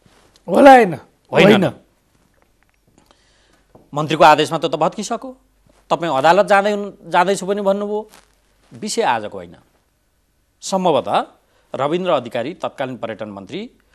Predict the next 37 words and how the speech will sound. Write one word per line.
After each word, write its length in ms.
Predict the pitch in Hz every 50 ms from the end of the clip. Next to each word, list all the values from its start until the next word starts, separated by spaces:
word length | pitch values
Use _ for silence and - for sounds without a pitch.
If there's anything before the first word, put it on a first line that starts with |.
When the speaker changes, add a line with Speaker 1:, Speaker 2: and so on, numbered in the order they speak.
| _ _ _ _ -
Speaker 2:
उनी 180 | - 175 190 170
हुँदैबाट 440 | 117 104 147 175 233 214 196 151 180
त्यो 460 | - - - 160 156 143 131 - -
संरचनाहरू 580 | - - 156 139 131 117 - 113 113 104 95 113
बनियो 380 | 110 101 110 104 101 95 92 90
क्यारा? 260 | - 90 85 - - _ _ _ _ _ _ _ _ _ _ _ _ _
तिन 140 | - 147 139
वर्ष 180 | 139 151 175 151
होइन। 100 | 156 147
Speaker 1:
अगाडि 200 | 147 147 156 165
Speaker 2:
त्यो 120 | 160 160
बिल्डिङ 280 | 139 139 131 131 131 127
बनिएको 300 | 123 120 117 110 120 127
भन्ने 200 | 110 92 98 -
Speaker 1:
रविन्द्र 200 | 226 233 247 277
Speaker 2:
सुनेको 140 | 269 240 254
छु। 40 |
Speaker 1:
अधिकारीजीको 500 | 208 185 190 190 190 180 160 160 180 185
बे-, 300 | 165 165 - - - - -
बिल्डिङ 420 | 196 175 285 311 302 320 349 339 320
चाहिँ 140 | 370 359
रविन्द्र 320 | 294 277 254 262 214 233 226
अधिकारीजी 260 | 208 214 202 185 165
Speaker 2:
त्यही 120 | 226 220
त, 40 | 170
Speaker 1:
भन्ने 180 | 165 151 151 147
होला। 340 | 147 135 139 - - 131 127
Speaker 2:
बिल्डिङको 400 | 165 180 185 180 208 208 240 208
कुरा 220 | - 139 151 135
म 120 | 117 113
सोध्दैछु। 500 | 104 - 113 95 104 95 - - 175 208 214 214 _ _ _ _ _ _ _ _ _ _ _ _ _ _ _ _ -
त्यति 220 | 247 247 - 262
बेलाबाट 340 | 208 196 170 147 127 127 120
सुरु 260 | 120 - - 123 113
भयो, 360 | 107 104 110 110 113 113 - _ _ _ -
बिल्डिङ 400 | 131 131 147 143 135 135 123 120
बनियो, 500 | 113 113 110 107 110 110 107 107 107